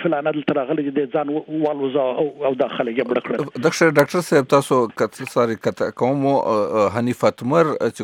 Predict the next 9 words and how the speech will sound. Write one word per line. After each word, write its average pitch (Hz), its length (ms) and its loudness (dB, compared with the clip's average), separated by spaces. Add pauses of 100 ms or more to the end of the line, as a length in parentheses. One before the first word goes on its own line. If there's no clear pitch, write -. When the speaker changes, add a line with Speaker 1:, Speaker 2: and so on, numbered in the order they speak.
(140)
Speaker 2:
کوم 120 200 -2
پخوانی 107 460 -2
سلاکار 107 640 0
و، 104 100 0
اه، 90 400 -2
د 90 760 -8 (140)
قومي 95 240 -4
سلامتي 90 520 -6
د 98 100 -6